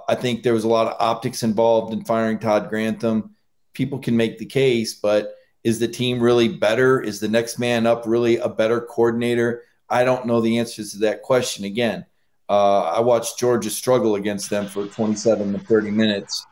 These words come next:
in Jacksonville. And I don't know, did Grantham deserve credit for that or not? I'm not quite sure. It looked like the offense, uh, gave way. Was Todd Grantham supposed to stop Georgia from the eleven-yard line?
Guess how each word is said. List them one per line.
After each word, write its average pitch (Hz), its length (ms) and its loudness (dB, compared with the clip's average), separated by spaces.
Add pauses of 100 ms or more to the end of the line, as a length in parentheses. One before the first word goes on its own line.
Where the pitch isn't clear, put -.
(180)
in 101 140 -6
Jacksonville. 101 800 -4 (540)
And 104 680 -2
I 101 140 -2
don't 117 160 2
know, 110 220 4
did 104 220 -6
Grantham 120 380 0
deserve 113 340 0
credit 131 320 0
for 143 120 2
that 147 300 4
or 117 100 2
not? 107 340 2
I'm 107 120 0
not 113 280 -2
quite 113 240 0
sure. 127 240 0
It 110 80 0
looked 120 180 -4
like 113 220 0
the 110 80 -2
offense, 120 720 0 (320)
uh, 104 460 4
gave 117 240 2
way. 113 500 4
Was 110 140 -10
Todd 120 240 0
Grantham 123 340 -2
supposed 117 320 -4
to 113 80 -12
stop 117 320 0
Georgia 113 300 0
from 120 160 -8
the 110 80 0
eleven-yard 113 580 2
line? 117 460 0